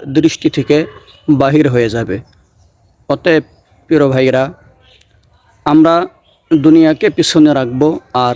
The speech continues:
আখেরাতকে সামনে রাখবো, কারণ কবরেই হলো আমাদের আসল ঠিকানা। কবর থেকে উঠে আমরা সকলেই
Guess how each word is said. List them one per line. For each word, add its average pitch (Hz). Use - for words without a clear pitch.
আখেরাতকে 151
সামনে 123
রাখবো, 110
কারণ 127
কবরেই 165
হলো 151
আমাদের 135
আসল 131
ঠিকানা। 120
কবর 151
থেকে 156
উঠে 147
আমরা 139
সকলেই 135